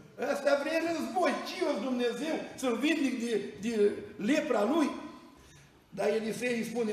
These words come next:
„Lasă-l să vină la mine, să vadă că este un Dumnezeu în Israel.” Și îl trimite la Elisei. Au calculat oamenii că darurile care le avea Naaman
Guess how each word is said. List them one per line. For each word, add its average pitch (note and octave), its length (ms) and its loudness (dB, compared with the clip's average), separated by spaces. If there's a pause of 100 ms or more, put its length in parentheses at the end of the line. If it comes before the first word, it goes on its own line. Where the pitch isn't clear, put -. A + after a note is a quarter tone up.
„Lasă-l A3+ 360 0
să G3 60 2
vină G3 340 2
la F3 60 -4 (100)
mine, G3+ 180 -2 (380)
să - 160 -2
vadă A3+ 380 2
că G#3 60 -4 (220)
este G#3+ 180 -2 (120)
un F#3+ 100 0 (680)
Dumnezeu G#3 480 2 (100)
în F3+ 120 -4
Israel.” - 440 -4 (760)
Și - 100 0
îl D#4 100 2
trimite D#4+ 380 0
la C#4+ 120 6
Elisei. C4+ 500 0 (840)
Au G#3+ 200 4
calculat B3 640 0
oamenii A#3+ 440 2
că G#3+ 80 6
darurile A#3 580 0
care G#3 360 0
le G3+ 80 2
avea G3+ 260 0
Naaman G3+ 680 -4